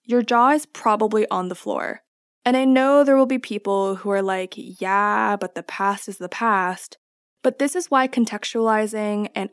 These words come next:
unpacking moments in history matters. Doctor Thompson told me a bit more about this.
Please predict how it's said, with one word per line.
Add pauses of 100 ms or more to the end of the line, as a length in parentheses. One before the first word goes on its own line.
unpacking
moments
in
history
matters. (440)
Doctor
Thompson
told
me
a (120)
bit
more
about
this.